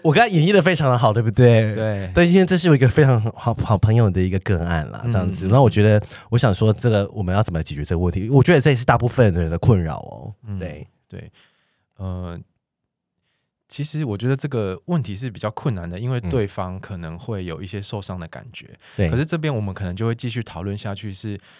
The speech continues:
Speaker 2: 要怎么样谈，就什么样的时机去谈，然后怎么开始谈。
Speaker 1: 对。
Speaker 2: 嗯，然后或是发生什么事情可以有一个契机去谈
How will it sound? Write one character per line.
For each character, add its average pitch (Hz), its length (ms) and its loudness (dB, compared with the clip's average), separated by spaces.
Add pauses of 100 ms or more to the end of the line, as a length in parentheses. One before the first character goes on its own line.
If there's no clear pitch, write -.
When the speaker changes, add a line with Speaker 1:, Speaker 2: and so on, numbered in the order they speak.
(180)
Speaker 2:
要 147 120 -8
怎 104 160 -10
么 85 160 -8
样 101 420 -6 (380)
谈， 87 320 -8
就 135 160 -6
什 113 220 -8
么 104 80 -4
样 123 100 -2
的 117 80 -4
时 101 220 -8
机 110 200 -8
去 113 140 -10
谈， 80 320 -12
然 82 100 -10
后 107 120 -6
怎 90 120 -12
么 82 120 -10
开 98 260 -8
始 90 320 -10
谈。 - 320 -20
Speaker 1:
对。 90 260 -2 (160)
Speaker 2:
嗯， 90 160 -14
然 90 80 -20
后 139 120 -4
或 147 100 -2
是 127 320 -8
发 123 160 -6
生 123 160 -4
什 113 100 -8
么 87 80 -10
事 110 160 -8
情 85 220 -10
可 92 160 -10
以 92 160 -10
有 87 160 -10
一 - 20 -8
个 92 120 -12
契 - 200 -12
机 95 160 -12
去 95 140 -10
谈 - 240 -18